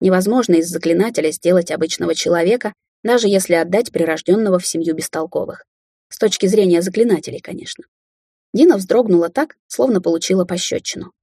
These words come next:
В ушах звучали слова покойной заклинательницы Кварц. «То есть ты не знаешь, кто твои родители?» Руки девушки затряслись,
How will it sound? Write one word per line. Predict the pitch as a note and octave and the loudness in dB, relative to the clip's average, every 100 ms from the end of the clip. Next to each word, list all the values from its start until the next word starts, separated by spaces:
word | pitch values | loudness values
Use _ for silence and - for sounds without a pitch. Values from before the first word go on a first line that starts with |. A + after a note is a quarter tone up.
| _ | _
В | F#3+ - | -4 -2
ушах | F#3 - A3+ C#4 | -4 0 0 0
звучали | A3+ F3+ F3+ C4+ D4+ | -2 -4 2 4 4
слова | - D#3 E3+ F#3 B3 | 0 -4 -2 -2 -2
покойной | F#3 - E3+ G3+ G#3+ | -6 -4 0 2 0
заклинательницы | F#3+ F3+ E3 E3 E3 F3 F3 F3 F3+ | -4 -6 -4 -4 -4 -2 -2 -2 -6
Кварц. | F3+ F3 E3+ - - - _ _ | -8 -10 -10 -12 -14 -16 _ _
«То | - | 0
есть | G3 F#3+ - | 2 0 -2
ты | G#3 | 0
не | A3 | 2
знаешь, | F#3+ F3 G3+ A#3+ | 2 2 2 -2
кто | - D#3+ | -4 -4
твои | C#3+ C#3 | -2 -4
родители?» | D#3+ D#3 - - - - _ _ _ _ | -6 -10 -14 -16 -16 -18 _ _ _ _
Руки | D4+ F4 F#3 | 2 2 2
девушки | F#3 B3 - F3+ | 2 2 0 -8
затряслись, | F3 D#3+ - C4 D4+ | -6 -8 -4 -2 -4